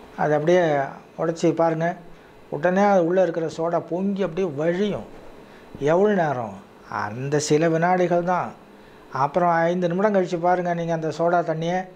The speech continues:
இந்த சாதாரண தண்ணிக்கும் அந்த சோடா தண்ணிக்கும் ஒரு பயனும், ஒரு பயனும் இல்லை, ஒரு வித்தியாசமும் இருக்காது. அது மாதிரி தான் சில பேருக்கு இது ஆங்கிலத்துல சோடா பாட்டில் எந்தூசியாசம் என்று சொல்லுவார்கள். பல பேர்கிட்ட என்ன இருக்கிறது?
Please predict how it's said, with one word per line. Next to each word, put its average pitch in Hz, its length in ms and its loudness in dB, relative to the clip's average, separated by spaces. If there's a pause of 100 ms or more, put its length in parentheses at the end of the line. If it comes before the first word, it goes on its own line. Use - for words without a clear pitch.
(420)
இந்த 131 120 -10
சாதாரண 170 540 2
தண்ணிக்கும் 165 440 -2
அந்த 175 60 0
சோடா 165 320 2
தண்ணிக்கும் 156 460 -4
ஒரு 156 160 -2
பயனும், 160 600 -4
ஒரு 139 140 -4
பயனும் 175 400 2
இல்லை, 156 240 2 (440)
ஒரு 208 520 4
வித்தியாசமும் 202 460 2
இருக்காது. 135 440 -4 (420)
அது 170 220 2
மாதிரி 202 180 6
தான் 208 100 4
சில 175 160 0
பேருக்கு 165 320 2
இது 151 100 0
ஆங்கிலத்துல 185 560 2
சோடா 185 380 4
பாட்டில் 170 540 -2
எந்தூசியாசம் 160 720 -4 (340)
என்று 160 220 -2
சொல்லுவார்கள். 131 580 -4 (680)
பல 160 300 4
பேர்கிட்ட 196 460 4
என்ன 180 220 2
இருக்கிறது? 170 720 2